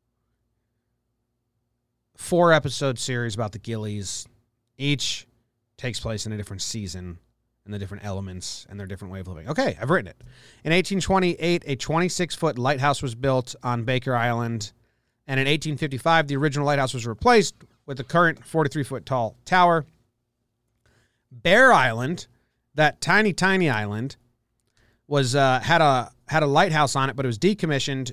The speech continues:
It fell into dis-, disrepair. I found this interesting. They wanted to, um, uh, Acadia National Park acquired the island, and they wanted to refurbish the lighthouse and relight it and, you know, keep it nice.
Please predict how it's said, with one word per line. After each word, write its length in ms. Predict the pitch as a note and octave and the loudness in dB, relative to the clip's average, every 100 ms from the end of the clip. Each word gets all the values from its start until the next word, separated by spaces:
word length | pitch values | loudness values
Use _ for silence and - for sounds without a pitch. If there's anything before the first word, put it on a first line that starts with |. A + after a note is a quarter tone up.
| - | -12
It 140 | A#2+ | -12
fell 260 | - F3+ F3+ | 2 4 4
into 260 | D#3+ E3 D3 | 2 0 -2
dis-, 180 | B2+ | -4
disrepair. 800 | A#2+ - D#3+ D3+ C3 B2+ A2+ G#2+ - _ C#3+ | -6 -2 -2 -2 -6 -6 -6 -8 -14 _ -8
I 80 | D3 | 0
found 240 | A#3 G#3+ | 2 2
this 120 | E3 | 0
interesting. 400 | F3+ - - E2+ - _ _ _ _ _ _ _ _ _ _ - | -2 -4 -8 -12 -20 _ _ _ _ _ _ _ _ _ _ 0
They 140 | D3 | 2
wanted 400 | D3 E3 F#3+ E3+ | 6 6 4 2
to, 420 | F3 D#3 C#3+ C3 | 2 4 4 0
um, 480 | B2+ B2 A#2 A2+ A2 - _ _ _ | 0 0 0 -4 -8 -16 _ _ _
uh, 300 | C#3 A#2+ A2+ A2+ | -6 -2 -2 -4
Acadia 420 | C3 E3+ F3+ F#3 | -2 2 4 4
National 320 | E3+ D#3 E3+ | 4 0 0
Park 220 | C#3+ D3 | 2 0
acquired 400 | B2+ - C#3 F3 | -2 -2 4 4
the 100 | F3 | 4
island, 400 | C#3+ B2 B2 C3 - _ _ _ _ _ _ _ _ _ _ _ | 2 2 -2 -6 -12 _ _ _ _ _ _ _ _ _ _ _
and 120 | D3 | -2
they 80 | D3 | 2
wanted 260 | D3+ E3 D#3+ | 4 4 4
to 60 | |
refurbish 520 | D3 D#3+ D3+ D#3 D3+ | 2 2 2 2 0
the 60 | C#3 | 0
lighthouse 640 | B2+ D3 A#2+ A2 G#2 - - | 2 2 2 -2 -4 -6 -10
and 520 | B2 A#2+ A#2 A#2 G#2+ - | -6 -4 -4 -6 -8 -10
relight 540 | B2+ D3+ C#3 C3+ C3 | -2 0 2 4 2
it 180 | A#2+ A2 _ | 0 -6 _
and, 200 | A#2+ A2+ | -10 -8
you 60 | A2 | -6
know, 100 | A2 | -6
keep 220 | D3 A#2+ | -6 -6
it 80 | A#2+ | -2
nice. 460 | C3+ G#2+ F#2 - | 0 0 -4 -12